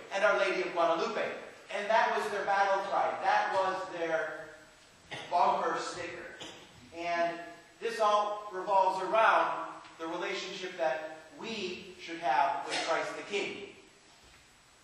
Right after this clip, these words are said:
The people in Mexico were dying. There are many martyrs from the twenties that we celebrate today. Some of them have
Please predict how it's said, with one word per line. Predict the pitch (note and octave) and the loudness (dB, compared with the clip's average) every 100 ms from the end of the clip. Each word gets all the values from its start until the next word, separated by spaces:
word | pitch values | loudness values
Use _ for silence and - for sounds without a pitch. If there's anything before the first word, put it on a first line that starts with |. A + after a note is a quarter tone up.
| _ - - - _ | _ -20 -20 -20 _
The | D3+ | -14
people | G#3 C#4 A#3 A3+ | -10 -6 -2 -2
in | G3+ F3+ | -2 -2
Mexico | G3 F#3 F3 E3+ D#3 - - - - - - | -2 -2 -4 -4 -2 0 -2 -6 -12 -18 -12
were | D3 | -10
dying. | C#3+ C#3 - C#3 - - - - - D3+ | -6 -4 -2 -4 -8 -14 -18 -20 -20 -8
There | E3+ F3+ F#3 | -4 -2 0
are | - D#3 D#3 D3+ | 0 0 -2 -6
many | E3+ F#3+ F#3 E3 - - | -4 -4 -4 -6 -8 -8
martyrs | - - - - - - - - - | -2 0 0 -2 -6 -10 -14 -18 -12
from | D3 C#3 - | -4 -4 -4
the | - | -8
twenties | E3+ E3+ - - - - - - | -2 0 0 -6 -12 -18 -20 -10
that | C3 C3+ | -8 -6
we | D3+ | -8
celebrate | C#3+ F3 D#3 D3 C3+ | -4 -2 0 -2 -6
today. | - - D#3+ A2 G#2+ - - - | -8 -6 -6 -6 -10 -16 -20 -6
Some | E3+ | 0
of | E3+ E3+ | 2 0
them | E3 | -4
have | D#3+ D#3+ C#3+ | -4 -4 -4